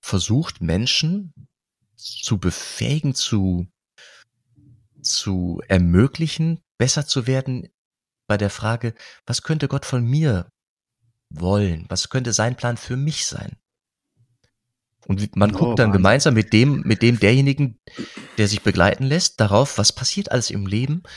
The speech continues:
Speaker 1: und, ähm, welche Bibelstelle könnte man vielleicht mal daneben legen, betrachten, in Verbindung bringen
Speaker 2: Mhm.
Speaker 1: mit, mit dem eigenen Leben, um dieser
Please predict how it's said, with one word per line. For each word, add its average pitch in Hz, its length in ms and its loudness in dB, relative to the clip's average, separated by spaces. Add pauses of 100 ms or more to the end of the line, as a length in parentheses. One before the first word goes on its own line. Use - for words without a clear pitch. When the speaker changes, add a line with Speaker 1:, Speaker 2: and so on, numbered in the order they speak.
(500)
Speaker 1:
und, 117 440 0
ähm, 107 580 0 (640)
welche 113 220 4
Bibelstelle 131 560 0
könnte 135 300 -4
man 117 120 0
vielleicht 113 340 0
mal 117 100 0
daneben 98 360 2
legen, 135 460 -2
betrachten, 120 720 -4 (320)
in 101 80 -6
Verbindung 120 480 2
bringen 139 200 0
Speaker 2:
Mhm. 139 40 4
Speaker 1:
mit, 135 200 0
mit 113 180 -2
dem 104 100 0
eigenen 123 340 -2
Leben, 131 360 -4 (400)
um 147 240 0
dieser 135 480 0